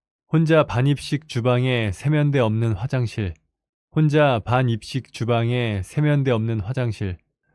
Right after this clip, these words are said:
그리고 작은 방 두 개가 있는 월세 이십만 원짜리 반 지하 집에 살고 있네요. 반 지하라고는 하지만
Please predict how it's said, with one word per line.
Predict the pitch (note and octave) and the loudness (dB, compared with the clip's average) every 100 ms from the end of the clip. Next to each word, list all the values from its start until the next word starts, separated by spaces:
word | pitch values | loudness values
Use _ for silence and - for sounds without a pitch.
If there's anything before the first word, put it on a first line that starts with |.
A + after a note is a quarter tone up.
| _ | _
그리고 | - C3 C3 | -2 0 0
작은 | - A#2 A#2 C3 | -2 -4 -2 0
방 | C3+ C3 | 0 0
두 | - A#2 | -2 -2
개가 | B2+ B2 | -2 0
있는 | A#2+ A#2 C3 B2 F#2+ F#2+ - | 0 0 -2 -2 -6 -10 -8
월세 | A2+ A#2+ A2 C3 | -2 -2 0 0
이십만 | A2+ A2+ - A#2+ A#2+ | 0 -2 -4 -2 -2
원짜리 | A#2 G#2 A#2 A2 G2+ F#2+ _ _ _ _ | -2 -2 -2 -2 -4 -8 _ _ _ _
반 | - B2 B2+ | -2 0 0
지하 | - - B2 A#2 | -2 0 0 0
집에 | - A#2 | -2 -4
살고 | A2 C3+ B2+ A#2+ | -4 -6 -4 -4
있네요. | G2+ G2 G2 G2 _ _ _ _ _ _ - | -4 -4 -6 -10 _ _ _ _ _ _ -2
반 | B2+ C#3+ | 2 2
지하라고는 | - C3+ C3+ C3+ B2+ B2+ C3+ | 2 2 4 2 0 0 0
하지만 | B2 C#3+ A#2+ B2+ C3 | -2 -2 -2 -2 -4